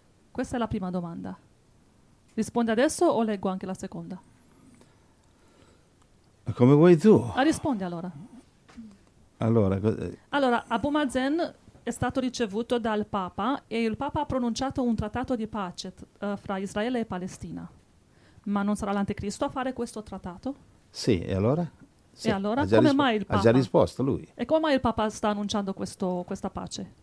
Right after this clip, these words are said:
Speaker 2: Eh, perché il Papa è in combutta.
Speaker 1: C-, cosa è combutta?
Speaker 2: In combutta, ehm, in agreement.
Speaker 1: Ah, <laughs> in agreement.
Speaker 2: Hai capito? In combutta con l'anticristo, no?
Speaker 1: Ok.
Speaker 2: Capito?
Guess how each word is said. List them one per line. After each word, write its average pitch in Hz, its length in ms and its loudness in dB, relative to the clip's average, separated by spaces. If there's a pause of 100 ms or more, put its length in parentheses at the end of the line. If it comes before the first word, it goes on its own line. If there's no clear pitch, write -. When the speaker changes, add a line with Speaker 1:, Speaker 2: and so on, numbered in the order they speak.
(100)
Speaker 2:
Eh, 113 140 2
perché 104 220 0
il 95 60 0
Papa 117 420 2
è 95 100 4
in 90 200 2
combutta. 95 720 -4 (400)
Speaker 1:
C-, - 60 -20 (180)
cosa 214 260 -6
è 196 160 -4
combutta? 190 600 -6
Speaker 2:
In 92 120 -6
combutta, 104 720 2 (760)
ehm, 95 760 0
in 107 140 2
agreement. 101 760 2 (140)
Speaker 1:
Ah, 233 120 -12 (220)
<laughs> - 180 -20
in 247 140 -10
agreement. 220 760 -12
Speaker 2:
Hai 90 120 -4
capito? 90 320 0
In 104 140 4
combutta 117 480 4
con 98 80 0
l'anticristo, 90 640 -2
no? - 280 -8 (460)
Speaker 1:
Ok. 202 340 -6 (220)
Speaker 2:
Capito? - 640 -10